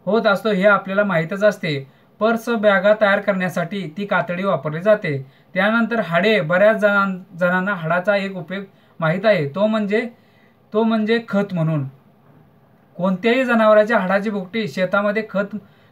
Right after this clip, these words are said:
खत म्हणून उपयुक्त असते, परंतु शेळीच्या हाडाचे पावडर टूथपेस्टमध्ये मिसळली जाते. म्हणजे आपण ज्या टूथ-, टूथपेस्टची,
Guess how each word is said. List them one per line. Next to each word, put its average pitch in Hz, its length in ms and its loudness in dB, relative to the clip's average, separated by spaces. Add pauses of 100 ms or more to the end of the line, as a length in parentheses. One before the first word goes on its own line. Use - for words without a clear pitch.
(120)
खत 220 220 2
म्हणून 220 220 2
उपयुक्त 196 340 -4
असते, 214 360 0
परंतु 208 580 -2 (460)
शेळीच्या 240 360 2
हाडाचे 202 640 2 (840)
पावडर 196 360 2 (120)
टूथपेस्टमध्ये 220 600 -2
मिसळली 185 400 0
जाते. 196 360 2
म्हणजे 180 300 0
आपण 208 480 2 (400)
ज्या 190 200 4 (720)
टूथ-, - 720 -8
टूथपेस्टची, 226 680 -4